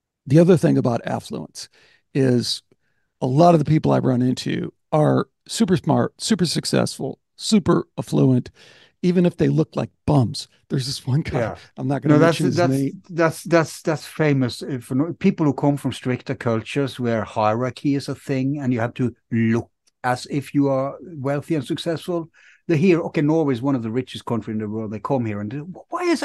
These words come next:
Speaker 2: why are everyone bums here? Everyone is bu-," the richer you are,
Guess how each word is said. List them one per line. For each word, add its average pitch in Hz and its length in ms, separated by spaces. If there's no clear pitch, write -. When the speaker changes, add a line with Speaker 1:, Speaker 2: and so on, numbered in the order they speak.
Speaker 2:
why 320 160
are 320 100
everyone 294 440
bums 208 340
here? 110 220
Everyone 233 480
is 147 100
bu-," 143 120
the 180 100
richer 226 340
you 180 180
are, 143 260